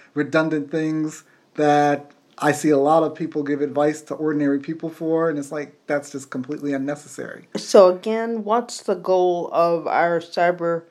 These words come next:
Speaker 2: safety segment?
Speaker 1: In a nutshell, it's to help people protect their digital assets, digital data,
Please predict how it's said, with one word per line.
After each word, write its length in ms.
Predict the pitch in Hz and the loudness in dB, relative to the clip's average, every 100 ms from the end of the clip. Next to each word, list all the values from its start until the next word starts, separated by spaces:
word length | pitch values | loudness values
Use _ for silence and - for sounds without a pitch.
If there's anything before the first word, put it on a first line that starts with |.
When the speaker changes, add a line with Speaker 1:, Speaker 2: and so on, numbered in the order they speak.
| _ _ _ | _ _ _
Speaker 2:
safety 840 | - - 180 175 - 151 147 147 - _ - | -12 -2 0 -2 -8 -10 -8 -12 -20 _ -10
segment? 480 | - 135 123 73 - - - - | -6 -6 -6 -14 -16 -20 -6 6
Speaker 1:
In 380 | 254 285 294 277 | 10 10 8 6
a 80 | |
nutshell, 680 | 240 247 285 - 262 277 277 | 4 2 0 0 2 4 2
it's 200 | 208 202 | 0 -4
to 180 | 202 185 | -8 -6
help 420 | 185 247 247 _ _ - | -4 -4 -6 _ _ -8
people 540 | 254 254 254 247 247 | -6 -4 0 0 0
protect 480 | 247 202 202 208 - | -6 -8 -6 -6 -6
their 120 | 170 | -8
digital 460 | 139 202 214 214 202 | -6 -8 -4 -4 -4
assets, 920 | 175 214 220 226 226 226 - - - | -2 -4 -4 -4 -4 -6 -12 -20 -10
digital 360 | 190 190 190 175 | -6 -6 -4 -4
data, 600 | 170 185 208 214 214 | 0 0 2 0 -2